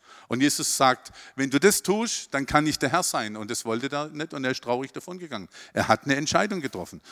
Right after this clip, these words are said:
Und auch wir müssen Entscheidungen treffen, ob wir das denn wirklich wollen.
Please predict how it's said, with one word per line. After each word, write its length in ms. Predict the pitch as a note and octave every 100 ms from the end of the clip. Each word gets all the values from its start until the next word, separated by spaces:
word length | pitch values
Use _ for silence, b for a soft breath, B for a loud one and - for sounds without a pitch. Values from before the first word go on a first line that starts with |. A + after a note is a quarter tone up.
| B B
Und 120 | B2 B2
auch 220 | A2+ -
wir 220 | D3 F#3
müssen 480 | E3 E3+ - F#3 F#3
Entscheidungen 880 | C3 A#2+ - B2+ D3 D3+ D3 D3 B2 _
treffen, 420 | - A2+ - D3 -
ob 200 | A2+ -
wir 80 |
das 260 | B2 B2+ -
denn 240 | C3 B2
wirklich 480 | G2 G2 - A2 - _ b b b
wollen. 440 | F#2 G2 F2 C#2+